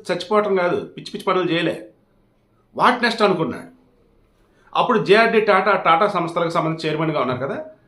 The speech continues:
"ఓకే, కంపెనీలో పనిచేయ" అన్నారు. అప్పుడు ఇతన్ని టాటా స్టీల్లోకి పనిలోకి తీసుకున్నారు. కొంత సాధారణ, ఆ, వ్యక్తిలాగే అన్నట్టు లోయర్ క్యాడర్ నుంచి వర్క్ స్టార్ట్ చేయడం మొదలెట్టాడు.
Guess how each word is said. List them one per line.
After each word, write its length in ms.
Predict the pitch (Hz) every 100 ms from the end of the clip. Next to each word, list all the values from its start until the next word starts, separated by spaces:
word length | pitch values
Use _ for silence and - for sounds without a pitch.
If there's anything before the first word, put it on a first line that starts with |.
| _ _ _ _ _ 208
"ఓకే, 180 | 214
కంపెనీలో 440 | 208 190 180 202 180
పనిచేయ" 360 | 175 160 175
అన్నారు. 280 | 151 92 - - _ _ 170
అప్పుడు 260 | 190 226
ఇతన్ని 260 | 208 190 175
టాటా 340 | 175 170 175
స్టీల్లోకి 540 | 185 - 165 165 170 -
పనిలోకి 360 | 156 143 156
తీసుకున్నారు. 320 | 175 - - -
కొంత 160 | 120
సాధారణ, 640 | - 127 151 190 196 185 - - - _ 139
ఆ, 320 | 135 131 123
వ్యక్తిలాగే 460 | 151 151 190 160 131
అన్నట్టు 360 | 107 85 - - _ _ _ _ _ _ -
లోయర్ 340 | 120 175 202
క్యాడర్ 220 | 202 170 170
నుంచి 140 | 208
వర్క్ 220 | 170 156
స్టార్ట్ 280 | - 156 147
చేయడం 160 | 139 147
మొదలెట్టాడు. 400 | 123 107 85